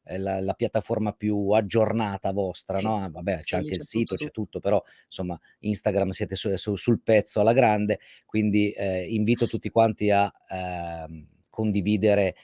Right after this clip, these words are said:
Speaker 1: e a cercarvi attraverso Instagram, anche perché, mhmm, tanti artisti hanno bisogno di un ufficio stampa, voi siete molto bravi, quindi complimenti e li
Speaker 2: Grazie.
Speaker 1: invitiamo ad
Speaker 2: Grazie
Speaker 1: approvare
Speaker 2: mille.
Speaker 1: su, ehm, il vostro, il vostro Instagram. Grazie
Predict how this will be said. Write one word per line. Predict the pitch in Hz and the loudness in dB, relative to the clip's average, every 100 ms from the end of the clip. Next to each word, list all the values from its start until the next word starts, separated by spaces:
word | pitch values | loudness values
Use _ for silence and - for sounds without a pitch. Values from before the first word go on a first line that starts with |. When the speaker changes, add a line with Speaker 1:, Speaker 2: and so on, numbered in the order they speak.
| _ _ | _ _
Speaker 1:
e | 87 92 - | -6 -6 -6
a | 92 87 - | -8 -8 -6
cercarvi | - 107 104 101 87 87 85 90 | 0 0 2 0 0 -2 -4 -4
attraverso | 95 98 95 90 95 | -4 -4 -4 -2 -4
Instagram, | 82 82 87 82 87 | -4 -6 -6 -6 -4
anche | 147 156 | -2 0
perché, | 104 85 101 - _ | 0 2 0 -2 _
mhmm, | - 71 90 87 | -20 -14 -12 2
tanti | 113 117 - | 6 6 6
artisti | 110 110 98 92 98 | 6 6 0 -2 0
hanno | 90 92 | 2 2
bisogno | 85 92 101 95 87 - - | 0 0 2 0 -2 -10 -16
di | - 101 | -2 2
un | 101 | 2
ufficio | 92 - 123 | 0 0 0
stampa, | - 85 82 | 2 -2 0
voi | 92 92 | 0 0
siete | - 80 | -2 -2
molto | 98 90 | -2 0
bravi, | 85 82 76 82 | 0 0 -4 -6
quindi | 92 85 | -4 -4
complimenti | - 92 95 90 82 82 85 | -2 -2 0 0 -2 -4 -8
e | - 98 | -6 -4
li | 87 | -2
Speaker 2:
Grazie. | |
Speaker 1:
invitiamo | 85 87 92 82 85 - - - - | -2 -2 -2 -4 -6 -10 -18 -20 -4
ad | 92 | 0
Speaker 2:
Grazie | |
Speaker 1:
approvare | 98 90 90 87 87 - | 2 0 0 0 -2 -6
Speaker 2:
mille. | - - 180 _ | -12 -14 -14 _
Speaker 1:
su, | - - 113 180 - | -4 -2 -2 -6 -10
ehm, | 107 95 87 85 82 80 78 | 0 2 2 0 -2 -6 -8
il | - 98 | -6 0
vostro, | 95 - 95 90 - _ - | 0 0 -2 -2 -4 _ -6
il | 107 92 82 | -2 -2 -2
vostro | 92 - 82 | -4 -4 -8
Instagram. | 76 - 82 85 | -6 -6 -6 6
Grazie | 120 156 160 - 160 131 | 10 10 8 10 12 12